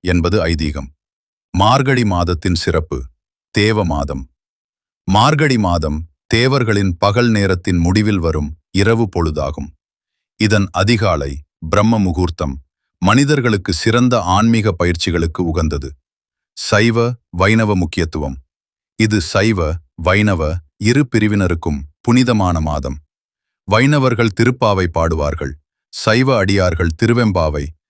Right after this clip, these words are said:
திருவெம்பாவை பாசுரங்களை பாடி சிவனை வழிபடுவார்கள். பிரதோஷத்தின் வரலாறு சிறப்பு. ஆனந்த தாண்டவம். மார்கழி மாத பிரதோஷ வேளையில் சிவபெருமான் ஆனந்த தாண்டவம் ஆடுவதாக ஐதீகம்.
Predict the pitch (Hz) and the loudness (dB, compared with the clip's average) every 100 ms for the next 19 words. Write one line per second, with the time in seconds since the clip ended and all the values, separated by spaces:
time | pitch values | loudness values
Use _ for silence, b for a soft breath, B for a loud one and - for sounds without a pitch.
0 | _ - 127 147 147 127 120 110 95 92 | _ -2 2 2 2 2 2 0 -2 0
1 | 101 - 107 95 87 82 87 87 82 78 | 0 0 0 0 0 -2 0 0 0 -4
2 | - _ - - 107 98 92 85 87 80 | -10 _ -6 0 2 2 0 0 0 0
3 | 82 76 76 - 67 - _ _ _ _ | -2 -2 -4 -6 -10 -12 _ _ _ _
4 | _ - 120 117 147 135 120 - 110 90 | _ -2 0 2 2 0 -2 0 0 0
5 | 92 101 92 87 80 78 80 80 69 - | 0 0 0 -2 -2 -2 -4 -6 -10 -12
6 | _ _ _ _ _ - 95 117 139 123 | _ _ _ _ _ -2 2 4 4 2
7 | 117 - 85 82 76 69 - _ _ _ | 0 0 0 0 -2 -6 -14 _ _ _
8 | _ - 98 127 147 147 131 107 95 95 | _ -2 2 2 2 2 2 2 0 -2
9 | 87 92 104 101 87 82 82 78 73 67 | -2 0 0 0 -2 -2 -2 -2 -4 -8
10 | _ _ - - 131 131 127 107 92 80 | _ _ -16 -4 0 0 2 0 0 0
11 | 80 82 - 95 113 127 127 113 104 95 | -4 -8 -4 0 2 4 2 0 0 0
12 | 95 95 92 85 90 87 85 82 82 82 | 2 0 -2 0 0 0 0 -2 0 -2
13 | 80 78 73 69 | -2 -4 -4 -8